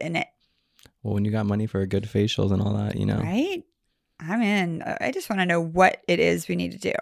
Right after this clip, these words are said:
Speaker 1: I'm like, you don't. You're twenty-six, but, um, I think I'd
Speaker 2: Preventative.
Speaker 1: Yeah, it is. No, you have to for
Speaker 2: <laughs> Yeah,
Speaker 1: sure.
Speaker 2: no.
Speaker 1: Um, you have to take care of your skin. You have to wear sunscreen every day. You have to drink a lot
Speaker 2: I
Speaker 1: of
Speaker 2: just started
Speaker 1: water.
Speaker 2: doing that.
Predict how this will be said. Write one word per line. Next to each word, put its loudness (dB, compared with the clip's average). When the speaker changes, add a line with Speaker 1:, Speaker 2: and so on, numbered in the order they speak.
Speaker 1:
I'm -4
like, -6
you -4
don't. -6
You're -4
twenty-six, -8
but, -12
um, -2
I -8
think -8
I'd 8
Speaker 2:
Preventative. 6
Speaker 1:
Yeah, 4
it 4
is. 6
No, 2
you 6
have 2
to -4
for -2
Speaker 2:
<laughs> -2
Yeah, 4
Speaker 1:
sure. -2
Speaker 2:
no. -6
Speaker 1:
Um, 2
you 2
have 0
to 0
take -4
care 0
of -2
your -2
skin. 0
You 2
have -2
to -8
wear -2
sunscreen -2
every 0
day. 2
You -2
have -4
to -12
drink -8
a -4
lot 2
Speaker 2:
I 6
Speaker 1:
of -2
Speaker 2:
just 6
started 6
Speaker 1:
water. 4
Speaker 2:
doing 0
that. -4